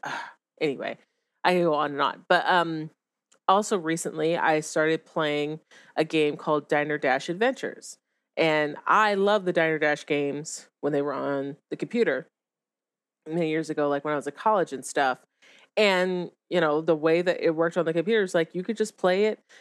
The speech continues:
however many times it took. So you could get all your three stars, and then you had all the stars, and you could do whatever, right?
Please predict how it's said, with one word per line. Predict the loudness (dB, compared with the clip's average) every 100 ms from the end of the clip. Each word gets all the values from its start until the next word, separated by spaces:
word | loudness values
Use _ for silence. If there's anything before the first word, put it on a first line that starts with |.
| _
however | 2 2 2
many | 0 0
times | 0 0 -2
it | -2
took. | -2 -2
So | -6
you |
could | -2 0
get | 2
all | 2
your | 0
three | -2 -2
stars, | 0 2 4 2 0
and | -4
then | -2
you |
had | 0 2
all | 2
the | 0
stars, | 0 0 0
and | -6
you |
could | -6
do | -6 -2
whatever, | 0 0 0
right? | 0 0 0